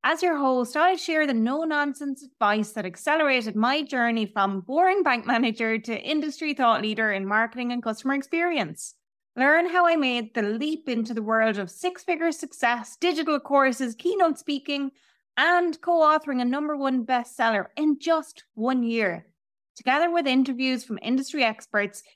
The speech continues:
this show ensures you're seen, heard, and hired by your ideal clients. Join our growing community of subscribers and let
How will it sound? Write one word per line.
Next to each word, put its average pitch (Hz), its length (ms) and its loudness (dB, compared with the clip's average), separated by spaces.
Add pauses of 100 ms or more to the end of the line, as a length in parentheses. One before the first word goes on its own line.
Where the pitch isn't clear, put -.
(140)
this 392 240 0
show 294 240 4
ensures 214 560 -2
you're 208 140 -2
seen, 285 340 -4
heard, 240 320 2
and 247 100 2
hired 254 640 2
by 233 100 2
your 220 160 2
ideal 214 360 0
clients. 185 720 -8 (440)
Join 277 360 2
our 240 220 -2 (160)
growing 330 420 4
community 277 500 -2
of 220 120 -2
subscribers 240 960 0
and 233 260 0
let 330 200 2